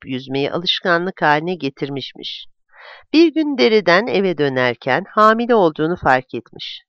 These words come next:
Kardeşleri buna bir açıklama getirmesini istemişler ama kendisi de bilmiyormuş ki nasıl olduğunu. Derken bir oğlan çocuğu doğurmuş, devamlı zıplayıp ağlayan huysuz bir çocuk.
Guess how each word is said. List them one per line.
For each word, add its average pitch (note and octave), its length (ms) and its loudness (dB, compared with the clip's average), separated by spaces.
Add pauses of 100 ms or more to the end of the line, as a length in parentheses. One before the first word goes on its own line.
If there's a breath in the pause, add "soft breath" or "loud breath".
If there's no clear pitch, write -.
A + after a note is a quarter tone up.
(120)
Kardeşleri F#3+ 720 2
buna D3 240 -4
bir C3+ 160 -8
açıklama E3+ 540 -6
getirmesini D#3+ 680 -8
istemişler C#3 760 -2 (400 loud breath)
ama C4 180 4
kendisi A3+ 540 0
de D3 160 0
bilmiyormuş D3 680 -2
ki A3+ 280 -16
nasıl E3+ 280 -4
olduğunu. B2 680 0 (220)
Derken A3 580 -2
bir A3+ 120 -2
oğlan G#3 440 0
çocuğu D3+ 460 -6
doğurmuş, C3 600 0 (400 loud breath)
devamlı C#4+ 520 6
zıplayıp F#3 580 -2
ağlayan E3+ 680 2 (100)
huysuz A3 460 -6
bir F3+ 120 -2
çocuk. - 400 -8